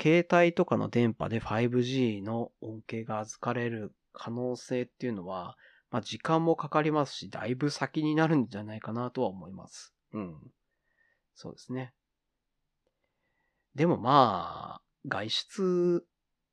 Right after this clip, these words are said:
してないですしね。あの、すぐに必要になるかっていうところは、あの、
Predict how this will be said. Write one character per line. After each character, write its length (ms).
し 300
て 140
な 160
い 120
で 160
す 160
し 180
ね。 240
あ 180
の、 180
す 220
ぐ 160
に 180
必 280
要 180
に 80
な 140
る 100
か 120
っ 60
て 100
い 20
う 60
と 100
こ 140
ろ 80
は、 280
あ 220
の、 680